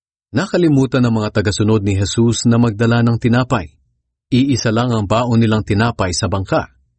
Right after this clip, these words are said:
Sinabi ni Jesus sa kanila, "Mag-ingat kayo sa pampaalsa ng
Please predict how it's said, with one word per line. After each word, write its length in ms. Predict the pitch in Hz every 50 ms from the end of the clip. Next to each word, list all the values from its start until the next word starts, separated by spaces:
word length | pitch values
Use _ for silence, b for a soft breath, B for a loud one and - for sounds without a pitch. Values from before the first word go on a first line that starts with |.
| _ _ _ _ _ _ -
Sinabi 400 | - - 196 220 220 185 151 143
ni 80 | 131 110
Jesus 320 | 101 104 - - 113 -
sa 80 | - 104
kanila, 320 | - 95 92 90 92 87 80 - - _ _ _ _ _ _ _ _ _ -
"Mag-ingat 560 | 143 180 180 170 196 180 175 170 165 156 -
kayo 400 | - 143 131 127 139 151 151 143
sa 160 | - - 143
pampaalsa 800 | 123 135 135 135 123 - 135 131 127 123 117 - - 151 147 143
ng 100 | 139 135